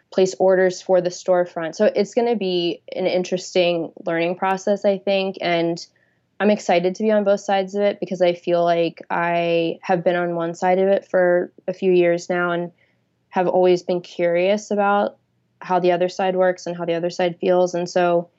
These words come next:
I think that I'll, uh, learn a lot and you know, hopefully improve my process and, like, be a better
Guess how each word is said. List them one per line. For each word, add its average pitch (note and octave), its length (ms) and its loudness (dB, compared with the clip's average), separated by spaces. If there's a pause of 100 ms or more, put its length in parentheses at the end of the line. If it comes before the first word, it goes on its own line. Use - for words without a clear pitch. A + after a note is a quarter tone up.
(320)
I F#3 100 0
think F#3 320 -4
that E3+ 380 0
I'll, E3+ 640 -2 (240)
uh, E3 260 -4
learn E3+ 240 -2
a F#3 80 2
lot G3 440 0 (420)
and E3+ 640 -4 (320)
you F#3 60 -4
know, E3+ 80 -4
hopefully F#3 340 0
improve F3+ 320 0
my E3+ 160 -2
process E3+ 680 -2
and, F3 160 -4
like, E3 240 -2
be F#3 140 6
a F#3 60 4
better E3+ 600 0